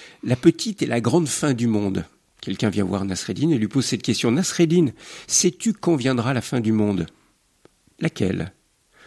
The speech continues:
Euh, que veux-tu dire ? Combien y en a-t-il ? Deux. La grande et la petite. Si toi ou un de mes amis venait à mourir, ce serait la petite fin du monde. Mais si c'est moi qui meurs,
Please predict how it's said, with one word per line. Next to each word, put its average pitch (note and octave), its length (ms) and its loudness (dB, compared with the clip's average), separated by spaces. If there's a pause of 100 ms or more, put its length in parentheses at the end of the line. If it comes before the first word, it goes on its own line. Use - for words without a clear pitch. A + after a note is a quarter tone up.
(180)
Euh, - 40 -20 (380)
que B2+ 120 2
veux-tu B2 320 0
dire ? A2 360 0 (520)
Combien C3+ 280 4
y B2+ 100 4
en A#2 80 4
a-t-il ? A2+ 420 -2 (1160)
Deux. G#2+ 320 0 (680)
La - 160 0
grande C#3 300 4
et D3+ 60 6
la B2+ 100 2
petite. - 600 -4 (680)
Si - 240 -4
toi D3+ 440 4 (120)
ou A#2 180 0
un C#3 60 6
de C3+ 60 8
mes B2 240 4
amis B2+ 280 6
venait A2 260 2
à G#2+ 80 2
mourir, A#2 540 0 (120)
ce - 180 -6
serait D#3+ 420 -2 (220)
la A#2+ 100 -2
petite - 400 -2
fin G#2+ 180 -2
du G2+ 120 0
monde. G#2 340 -2 (640)
Mais A2 80 -2
si - 140 -2
c'est A#2+ 160 2
moi C#3 320 6
qui - 160 -4
meurs, G#2 360 -2